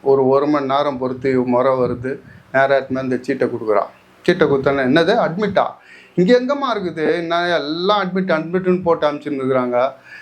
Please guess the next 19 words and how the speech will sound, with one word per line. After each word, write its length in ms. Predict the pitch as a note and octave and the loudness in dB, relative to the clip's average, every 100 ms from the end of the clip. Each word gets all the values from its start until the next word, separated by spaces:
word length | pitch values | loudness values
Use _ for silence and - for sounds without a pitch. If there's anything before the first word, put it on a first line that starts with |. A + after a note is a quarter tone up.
| - - | -20 -6
இப்போதைக்கு 440 | G#3+ G3 G3+ F#3+ | 0 2 4 2
அட்மிட் 240 | F3 A#3 A3+ | 2 -2 2
எதுவும் 320 | F#3+ F#3 F#3 | 2 2 2
இல்லையேம்மா." 640 | E3+ F3+ F3 D3+ C3 B2+ B2+ - - _ _ | 0 0 0 0 -2 -2 -6 -18 -20 _ _
"சரி, 280 | - G3+ G3 | 2 2 4
நீ 140 | F3 | 2
ஒண்ணு 280 | E3+ E3+ E3+ | 2 0 2
பண்ணு, 420 | F#3 G#3 F#3+ A#2+ - | 2 2 0 0 -6
நான் 180 | D3+ D3+ | -4 0
எல்லாத்தையும் 460 | D#3 E3 F#3+ F#3 F3 | 0 0 0 0 2
எழுதிக்கிறேன். 480 | G3 F3+ C#3+ A#2 - - - - | 2 0 0 -4 -10 -20 -20 -12
நாளைக்கு 540 | - D3+ G3 G3+ F#3+ F3 | -2 2 4 2 0 -2
காலைல 440 | F#3+ A3 G#3+ D3+ - _ _ - - - | -2 -2 0 -2 -2 _ _ -20 -14 0
ஏழரை 440 | F3 B3+ B3+ G#3+ | 2 2 2 0
மணிக்கு 680 | F3+ F#3+ F#3+ D#3+ C#3 A#2 - _ | 0 0 0 0 0 -4 -8 _
உன் 140 | - C3 | -6 2
குழந்தைய 280 | E3 E3+ D3+ | 2 2 -2
கூட்டின்னு 260 | D3+ D3 B2 | -4 -4 -6
வா 180 | A2+ | -6